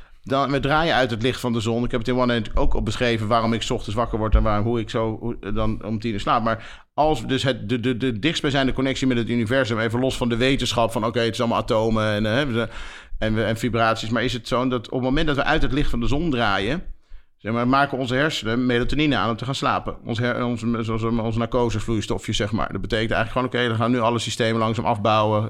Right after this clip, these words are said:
Ga lekker naar bed. Niet ga nu Netflix kijken met een fles, eh, wodka of wijn. Als we wakker worden, we draaien weer in het licht van de zon, dan maken onze hersenen, krijgen het seintje om serotonine aan te maken in de pijnoptiek om ons te helpen waken.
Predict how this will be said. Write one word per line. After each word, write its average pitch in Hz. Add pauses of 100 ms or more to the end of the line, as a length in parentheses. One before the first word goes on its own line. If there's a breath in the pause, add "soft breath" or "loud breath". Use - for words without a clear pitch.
Ga 117
lekker 113
naar 80
bed. - (320 loud breath)
Niet 110
ga 110
nu 107
Netflix 110
kijken 104
met 104
een 104
fles, 107
eh, 107
wodka 110 (440 loud breath)
of 117
wijn. 113 (720 loud breath)
Als 139
we 151
wakker 160
worden, 131
we 139
draaien 143
weer 143
in 208
het 190
licht 135
van 123
de 113
zon, 113
dan 147
maken 120
onze 123
hersenen, 139
krijgen 143
het 139
seintje 139
om 135
serotonine 127
aan 110
te 110
maken 110
in 113
de 113
pijnoptiek 117
om 131
ons 131
te 139
helpen 135
waken. 147